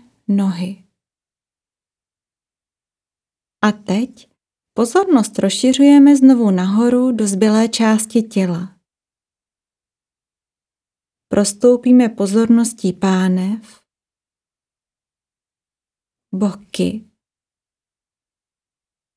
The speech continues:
celou oblast břicha, celá záda od kostrče až k ramenům, oblast hrudníku.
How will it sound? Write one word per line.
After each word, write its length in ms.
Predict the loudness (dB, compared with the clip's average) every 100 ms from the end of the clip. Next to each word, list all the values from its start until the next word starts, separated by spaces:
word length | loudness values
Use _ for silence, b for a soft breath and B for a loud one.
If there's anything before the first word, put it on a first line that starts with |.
| _ _ _ _ _ _ _ _ -8
celou 340 | -2 0 2 0
oblast 640 | -2 0 0 0 -4 -8
břicha, 800 | -4 -4 -6 -10 -10 -10 -12 -18 _ _ _ _ _ _ _ _ _ _ _ _ _ _ _ _ _ _ _ _ _ _ _ _ _ _ _ _ _ _ _ _ _ _ _
celá 420 | -2 2 2 2 0
záda 760 | -2 -4 -4 -6 -6 -8 -10 _ -8
od 160 | -8
kostrče 680 | -6 -6 -6 -6 -10 -8 -8 -8
až 180 | -8 -8
k 100 | -6
ramenům, 920 | -2 -2 -2 -2 -4 -6 -8 -10 -16 _ _ _ _ _ _ _ _ _ _ _ _ _ _ _ _ _ _ _ _ _ _ _ _ _ -8
oblast 440 | -4 -4 -4 -2
hrudníku. 640 | 0 2 2 0 -2 -6